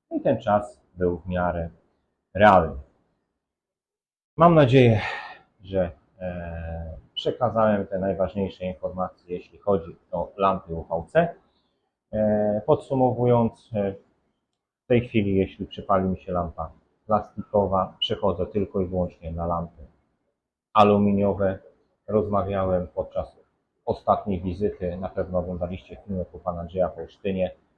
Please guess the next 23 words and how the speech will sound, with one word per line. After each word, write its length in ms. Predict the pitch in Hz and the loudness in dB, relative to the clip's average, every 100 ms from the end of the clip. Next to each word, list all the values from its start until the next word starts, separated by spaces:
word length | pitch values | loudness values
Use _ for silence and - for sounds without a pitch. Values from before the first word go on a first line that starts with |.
| _ | _
Mówi, 200 | 98 95 | -4 -4
że 120 | 87 | -4
ma 120 | 90 82 | -4 -6
ten 200 | 87 85 | -8 -10
sam 280 | - 107 | -2 -2
problem, 440 | - 107 95 104 107 - - | 0 -2 0 -2 -4 -10 -4
to 100 | 123 | -4
znaczy 420 | 101 95 - 185 - _ _ _ _ | -2 -4 -4 -8 -8 _ _ _ _
lampy, 560 | 101 101 95 95 87 - _ _ _ _ _ | 0 0 0 -4 -6 -8 _ _ _ _ _
e, 220 | 90 90 85 - | -6 -6 -6 -10
U 80 | - | -10
V 240 | - 92 90 | 0 0 0
C 320 | - 98 92 - _ _ | -2 -2 -2 -6 _ _
w 20 | |
plastikowych, 800 | 107 92 - 87 98 90 87 - _ _ _ _ _ _ _ _ _ _ | -6 -6 -12 -4 -4 -2 -6 -8 _ _ _ _ _ _ _ _ _ _
e, 140 | 101 98 | -10 -6
tubach 420 | 131 107 90 87 | -2 2 2 4
bardzo 280 | 95 - 98 | 2 2 -8
szybko 360 | 101 - 92 | -10 -10 -12
się 180 | - 80 | -8 -10
przepalają 800 | - 123 - 110 107 104 98 95 | -2 -2 2 4 6 4 2 -4
i 120 | 143 | -4
następuje 720 | 113 - 92 87 95 90 85 | -4 -4 -10 -8 -2 -2 -2